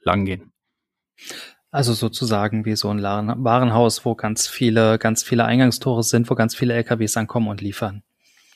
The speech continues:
Speaker 1: Korrekt, korrekt. Also die Waren kommen, richtig. Ähm, jetzt hat man, das ist ein sehr gutes Beispiel, wenn man sich's vorstellt, die, die, die Paketgrößen sind nicht alle gleich, ne? Wenn man, wenn man's geliefert
Speaker 2: Mhm.
Speaker 1: bekommt.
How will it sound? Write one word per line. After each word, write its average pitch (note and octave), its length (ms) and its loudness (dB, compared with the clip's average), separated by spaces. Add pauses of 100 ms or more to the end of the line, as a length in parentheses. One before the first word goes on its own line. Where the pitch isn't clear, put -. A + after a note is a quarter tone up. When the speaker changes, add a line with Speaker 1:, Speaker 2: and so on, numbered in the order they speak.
(200)
Speaker 1:
Korrekt, C#3 420 0 (100)
korrekt. A#2 320 -2
Also G#2+ 180 -2
die G#2+ 140 0
Waren A#2+ 360 4
kommen, E3 420 4
richtig. C#3 560 -2
Ähm, A#2 400 0 (480)
jetzt - 220 0
hat A#2+ 120 2
man, B2+ 220 6
das A#2+ 160 0
ist B2 140 -6
ein G#2+ 40 0
sehr A2 160 2
gutes A2 300 -4
Beispiel, A2+ 720 2
wenn G#2 300 0
man G#2 220 2
sich's G#2 180 -4
vorstellt, G#2+ 640 2
die, G#2 240 2
die, G2+ 300 -2
die G#2+ 120 0
Paketgrößen G#2 720 2
sind F#2+ 220 -4
nicht G2 180 -2
alle F2+ 200 -4
gleich, - 360 -10
ne? D3+ 380 0
Wenn F#2+ 100 -2
man, - 240 -8
wenn E2 120 -6
man's - 200 -8
geliefert - 380 -6
Speaker 2:
Mhm. A#2 80 -8
Speaker 1:
bekommt. - 300 -12